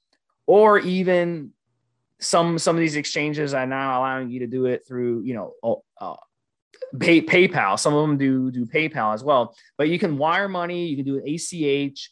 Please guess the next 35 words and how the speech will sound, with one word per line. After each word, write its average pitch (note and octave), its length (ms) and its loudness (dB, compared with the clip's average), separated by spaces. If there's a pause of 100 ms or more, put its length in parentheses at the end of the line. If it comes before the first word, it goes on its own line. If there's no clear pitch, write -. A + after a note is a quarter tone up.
(140)
you A#2+ 100 -10
can C#3 140 -4
use D#3 240 2
a D#3+ 60 0
credit D3+ 340 4
card, D3 240 4
you B2+ 80 -4
can C#3 80 -2
use C#3 120 -4
a C3+ 40 -6
debit B2+ 320 0
card, A2 420 -4 (380)
and C3+ 160 -2
you D3 140 0
can C#3 180 -2
fund D3+ 580 0 (160)
your B2+ 220 2
account. A#2 520 -2 (360)
So D3+ 160 4
once F#3 420 4
you F3+ 100 -6
fund F3 360 0
your D#3+ 220 2
account, C#3+ 560 -4
you've B2 160 -6
got C#3+ 360 -2 (1160)
U D#3+ 200 2
S F3+ 180 0
dollars, D3 580 -2
for C#3 140 -6
example, B2+ 680 -2
in D3+ 420 -4 (160)
that A#2+ 220 -2
centralized C3 880 -2 (520)
exchange, D3 920 0